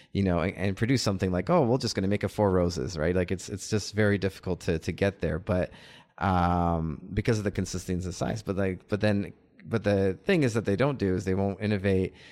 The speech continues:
in these interesting directions, uh, that the, the smaller distilleries will go. I, I, I love, love hearing you say that. Um, the Old Forman, I mean, the, the Old Forester brand has, has been such a, a, a, to us has been, f-, for me especially,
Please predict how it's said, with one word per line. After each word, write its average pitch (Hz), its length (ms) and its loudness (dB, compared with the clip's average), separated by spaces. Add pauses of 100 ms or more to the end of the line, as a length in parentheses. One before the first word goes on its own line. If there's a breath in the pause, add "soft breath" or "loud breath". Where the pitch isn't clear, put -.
(160 loud breath)
in 104 100 -2
these 95 180 0
interesting 95 340 -2
directions, 87 840 -2
uh, 82 540 0
that 80 160 -6
the, 80 480 -2
the 76 60 -8
smaller 90 280 -2
distilleries 80 440 -4
will 78 80 -6
go. 85 200 -2
I, 80 140 0
I, 76 160 -2
I 78 480 -2
love, 95 220 -4 (140)
love 98 140 -4
hearing 98 140 -2
you 87 60 -4
say 95 160 -2
that. 92 200 -2 (360 loud breath)
Um, 95 460 2 (320)
the 143 440 2
Old 247 160 2
Forman, 226 280 2
I 151 80 2
mean, 139 320 2
the, 135 180 -2
the 139 80 0
Old 180 160 4
Forester 117 440 2
brand 101 300 2
has, 113 540 -2 (340)
has 90 120 -14
been 98 360 -2
such - 280 -2
a, 82 380 -2
a, 101 280 -6
a, 101 40 -8 (200)
to 107 120 -2
us 127 260 2
has 92 200 -6
been, 92 240 -4
f-, - 160 -14 (100)
for - 140 -6
me 170 140 2
especially, 120 480 -2